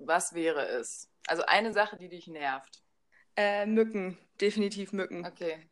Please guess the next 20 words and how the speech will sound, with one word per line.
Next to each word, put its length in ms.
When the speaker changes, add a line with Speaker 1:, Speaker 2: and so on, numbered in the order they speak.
Speaker 1:
ja. 160
Speaker 2:
Es 160
gibt 180
viel 220
zu 100
viele 200
Mücken 360
und 160
ich 160
hab 80
das 140
Gefühl, 240
die 100
versammeln 480
sich 200
auch 120
alle 280
in 100
meinem 260
Zimmer. 420